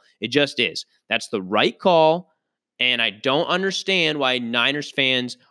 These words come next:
are all up in arms about it, but I get it. They lost the Super Bowl, whatever. But it's such a stupid argument that Niners fans just don't wanna let die. Anyway, my whole argument on the clock management there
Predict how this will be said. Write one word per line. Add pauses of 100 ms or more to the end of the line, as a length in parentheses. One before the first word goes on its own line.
are
all
up
in
arms
about
it,
but
I
get
it.
They
lost
the
Super
Bowl, (500)
whatever. (420)
But
it's
such
a
stupid
argument (320)
that
Niners
fans
just
don't
wanna
let
die. (1200)
Anyway, (380)
my
whole
argument
on
the
clock
management
there